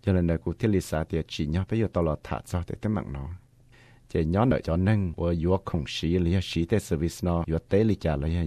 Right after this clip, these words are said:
dụa xã lý trả cho tê hậu lửa nó xứ. Thế chỉ chạy vô mua tê tê mạng lý nó là lúc còn học Favor Ombudsman nó, nhưng chỉ cả tổ công S B S cho program Insights, chỉ thả cho tê hậu lửa nó lý.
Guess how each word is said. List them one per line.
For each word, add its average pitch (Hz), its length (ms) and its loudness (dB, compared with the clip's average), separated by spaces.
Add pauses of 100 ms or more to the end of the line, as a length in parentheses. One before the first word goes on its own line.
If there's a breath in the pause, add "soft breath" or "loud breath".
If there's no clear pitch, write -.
dụa 71 80 -4
xã 71 180 -6
lý 78 160 -2
trả 73 140 -4
cho 71 80 -8
tê 95 200 -4
hậu 95 120 -4
lửa 82 80 0
nó 76 180 -4
xứ. - 180 -6 (1080 loud breath)
Thế 156 120 2
chỉ - 140 0
chạy 82 260 2
vô 90 100 4
mua 113 160 4
tê 113 140 2
tê 131 120 -2
mạng 87 200 2
lý 87 80 2
nó 85 200 0
là 73 360 0
lúc 139 200 -2
còn 95 120 -2
học 78 300 -6
Favor 87 380 2
Ombudsman 82 560 -2
nó, 78 260 -4 (140)
nhưng 123 140 0
chỉ - 140 -6
cả 78 240 -2
tổ 110 180 0
công 85 140 -2 (160)
S - 140 -12
B - 40 -4 (140)
S - 160 -14
cho 82 160 0
program 76 420 -4
Insights, - 680 -6 (120)
chỉ - 240 -10
thả - 260 -6
cho 80 300 -4
tê 92 200 -2
hậu 98 140 -2
lửa 80 120 -4
nó 71 140 -4
lý. 67 220 -6